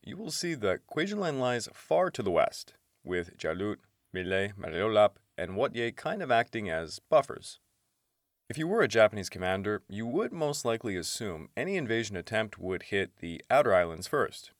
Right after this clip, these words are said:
and leave something like Kwajalein as the last one to be taken. A literal quote from one of the commanders, Chikataka Nakajima, made this point.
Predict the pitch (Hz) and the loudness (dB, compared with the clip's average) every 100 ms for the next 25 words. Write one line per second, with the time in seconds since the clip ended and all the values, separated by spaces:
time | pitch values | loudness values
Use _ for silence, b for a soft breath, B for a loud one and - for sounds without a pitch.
0 | _ 147 151 156 151 143 - - 104 95 | _ -6 -4 -2 -2 -4 -8 -6 -4 -4
1 | 87 82 - 117 90 85 80 78 76 76 | -4 -6 -2 -2 -2 -4 -4 -4 -8 -10
2 | - 76 62 - 80 71 76 123 127 - | -4 -2 -2 -4 -6 -6 -2 0 0 -6
3 | - - _ _ _ _ _ _ _ _ | -18 -20 _ _ _ _ _ _ _ _
4 | 98 95 110 101 80 - 190 151 - - | -4 -2 -2 -2 -4 2 4 6 2 -2
5 | 92 87 85 82 - 82 104 120 82 85 | -2 -2 -6 -6 -8 2 6 6 4 -2
6 | 98 - _ _ _ _ _ - 95 - | -4 -10 _ _ _ _ _ -14 -8 0
7 | 87 - 85 - 82 123 127 107 110 - | 0 0 -8 -8 -2 0 2 2 0 -6
8 | _ _ 117 135 135 131 - 131 - - | _ _ -6 -4 -4 -8 -10 -12 -12 -16